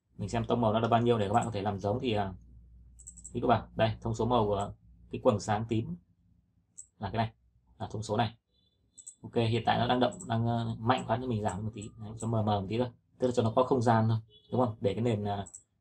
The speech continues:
bệt không cái này nhìn nó cứ buồn buồn. Đấy. Thế thì hiện tại mình sắp xếp vào. Cái khổ thiết kế của mình, image shade này, phím tắt là Ctrl Shift A đi ngắn để mình xem thông số hiện tại của cái port này đang bao nhiêu.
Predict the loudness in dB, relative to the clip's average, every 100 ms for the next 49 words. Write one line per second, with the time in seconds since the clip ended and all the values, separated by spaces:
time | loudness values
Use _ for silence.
0 | 0 2 4 2 2 0 0 -2 -2 -2
1 | -4 -6 -16 _ _ _ _ -4 0 0
2 | -2 -8 -10 -10 -14 -20 _ _ _ -4
3 | -2 0 0 2 2 2 4 2 2 _
4 | _ _ _ -20 _ _ -20 _ _ -20
5 | -20 -4 2 4 6 6 8 8 6 2
6 | 2 2 2 4 6 6 2 -4 _ -2
7 | 2 4 6 6 4 0 _ _ _ _
8 | -4 -4 -2 -4 -2 -2 0 2 2 0
9 | -2 -4 -4 -4 -2 -4 -2 -4 -4 -6
10 | -8 -6 -4 -2 -2 0 -2